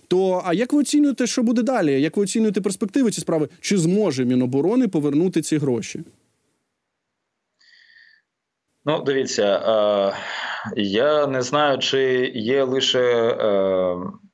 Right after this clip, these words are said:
Speaker 2: це кримінальне провадження, чи є і позов, е, цивільно-господарський, тобто, е, ну, Міноборони як замовник, е,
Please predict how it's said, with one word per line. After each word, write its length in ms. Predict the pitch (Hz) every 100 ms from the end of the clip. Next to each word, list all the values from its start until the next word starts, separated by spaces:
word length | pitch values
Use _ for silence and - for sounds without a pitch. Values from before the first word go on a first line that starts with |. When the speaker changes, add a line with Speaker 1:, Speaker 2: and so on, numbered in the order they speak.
| -
Speaker 2:
це 220 | - 120
кримінальне 360 | 113 127 175 190
провадження, 560 | 139 135 110 117 104
чи 280 | 98 - 117
є 380 | 110 120 120 113
і 440 | 123 123 117 110 104 101
позов, 520 | 123 123 110 101 -
е, 540 | 117 110 107 101 104 110
цивільно-господарський, 1080 | - 120 117 107 110 202 202 151 - 113 104
тобто, 640 | 101 98 - 101 95 95
е, 400 | 95 95 98 95 95
ну, 80 | 95
Міноборони 540 | 98 104 107 113 101
як 220 | 95 87 - - - _
замовник, 680 | 95 101 123 120 110 104 104
е, 40 | 107